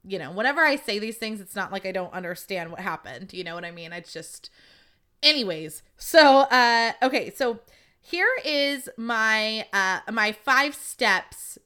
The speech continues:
that I wrote down. 'Cause when I got asked this question, I was like, you know, I feel like I do, I can for sure give advice on this because I've done it to myself. So I was like, "What were the things that I've done that have really, like, built back up my confidence?" And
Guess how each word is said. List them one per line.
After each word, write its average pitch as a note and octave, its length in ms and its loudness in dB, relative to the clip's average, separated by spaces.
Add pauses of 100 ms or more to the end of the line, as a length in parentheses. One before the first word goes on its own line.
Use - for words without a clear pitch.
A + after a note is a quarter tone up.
that A3 180 0
I G#3 140 2
wrote G3 240 -4
down. F#3 240 -2
'Cause G#3+ 120 -10
when C#4+ 100 0
I C#4 60 -2
got C#4 140 2
asked C#4 180 0
this A#3+ 120 -10
question, A3+ 360 -8
I F3 120 -6
was G3 120 -12
like, F#3+ 200 -8
you A#3+ 100 -6
know, A3 140 -2
I G3+ 100 -2
feel C#4+ 300 -6
like A3+ 300 0 (280)
I G#3+ 140 0
do, G#3+ 280 -8
I G#3+ 120 0
can G#3 520 -4
for A#3 140 -2
sure G#3 460 -4 (280)
give G#3+ 160 -2
advice G3 360 -4
on F#3 100 -6
this F#3 160 -10
because B3+ 220 -6
I've B3 160 -2 (280)
done G#3+ 220 0
it - 140 -4
to C4 100 -12
myself. A#3+ 460 -2
So A#3 80 -4
I A3 40 -4
was G#3+ 60 -8
like, G#3 140 -6
"What C4 200 -4
were F4+ 100 -6
the E4+ 100 -6
things G#3+ 440 -8 (320)
that G#3 120 -6
I've G3 380 -2
done E3 520 -6 (320)
that G3+ 220 -2
have G3+ 240 -2
really, G#3 220 -6
like, F3+ 360 -8
built G3 320 -2
back F#3 340 -4
up F3 280 -4 (480)
my F#3+ 180 -4
confidence?" F3+ 600 -8
And A3+ 360 -2